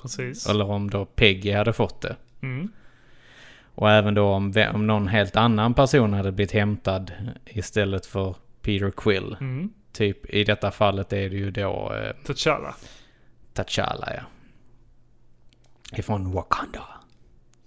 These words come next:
Speaker 2: Som för övrigt också igår, vi spelar in detta här den tjugonionde.
Speaker 1: Mm.
Speaker 2: Igår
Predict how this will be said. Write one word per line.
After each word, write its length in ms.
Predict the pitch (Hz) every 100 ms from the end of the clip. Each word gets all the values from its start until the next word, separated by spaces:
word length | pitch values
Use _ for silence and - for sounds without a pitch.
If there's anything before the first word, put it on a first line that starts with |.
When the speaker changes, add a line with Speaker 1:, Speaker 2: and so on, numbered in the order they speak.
| - - - -
Speaker 2:
Som 280 | - 120 110
för 180 | - 117
övrigt 340 | 131 123 107
också 260 | 127 - 104
igår, 540 | 107 127 104 101 104 - - - _ _ -
vi 340 | 113 104 107 107
spelar 280 | - 110 110
in 220 | 107 104
detta 260 | 107 -
här 120 | 101 101
den 160 | 101
tjugonionde. 760 | - 101 101 104 110 101 107 104
Speaker 1:
Mm. 220 | 143 233 - - - - _ -
Speaker 2:
Igår 500 | 107 110 107 101